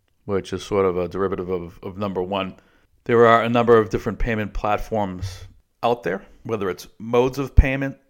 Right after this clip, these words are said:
such as Visa, MasterCard, PayPal, whether it is a payment processor,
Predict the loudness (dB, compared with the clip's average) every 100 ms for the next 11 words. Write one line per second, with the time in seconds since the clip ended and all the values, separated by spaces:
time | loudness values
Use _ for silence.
0 | _ _ -10 -6 -4 -4 -6 -4 -4 -2
1 | -4 -4 -6 -8 -12 -4 -2 -4 -8 _
2 | _ -8 -6 -4 -4 -6 -10 -14 -10 -4
3 | -2 -2 -2 -6 -6 -4 -4 -4 -8 -12
4 | -8 -4 -4 -4 -8 -10 -8 -10 -12 -10
5 | -10 -10 -14 -16